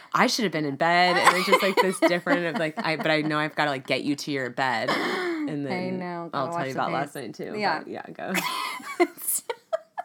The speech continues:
Speaker 2: So I get, uh, I'm,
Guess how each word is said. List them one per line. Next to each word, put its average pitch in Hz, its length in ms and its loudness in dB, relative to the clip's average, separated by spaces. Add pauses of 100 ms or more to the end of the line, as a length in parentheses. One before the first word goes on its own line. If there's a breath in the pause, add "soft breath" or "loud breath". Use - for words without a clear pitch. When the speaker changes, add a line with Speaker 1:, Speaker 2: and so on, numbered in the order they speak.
(840 loud breath)
Speaker 2:
So 392 80 0
I 339 340 4
get, 370 480 0 (180)
uh, 302 440 0
I'm, 247 680 -4